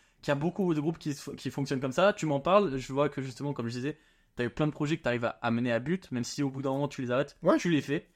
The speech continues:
Speaker 2: Ouais.
Speaker 1: Et, et ça fait combien de temps que tu fais ça ? Est-ce que c'est quelque chose qui t'a vraiment aidé jusqu'à maintenant ?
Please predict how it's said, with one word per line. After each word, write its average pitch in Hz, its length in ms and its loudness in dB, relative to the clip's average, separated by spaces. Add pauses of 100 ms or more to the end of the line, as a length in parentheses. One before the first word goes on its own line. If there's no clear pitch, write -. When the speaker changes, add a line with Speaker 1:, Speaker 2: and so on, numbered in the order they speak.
(140)
Speaker 2:
Ouais. 135 240 -2
Speaker 1:
Et, 135 300 0
et 131 40 -2
ça - 320 -2
fait 151 80 -2
combien 175 180 2
de 170 60 0
temps 185 80 2
que 185 80 -4
tu 143 60 -10
fais 139 100 -2
ça ? 185 180 4
Est-ce - 100 -6
que 156 80 -2
c'est - 100 -8
quelque 139 160 0
chose 170 100 -6
qui - 80 -20
t'a 120 100 0
vraiment 139 440 2
aidé 143 380 0
jusqu'à 120 240 -2
maintenant ? 127 300 0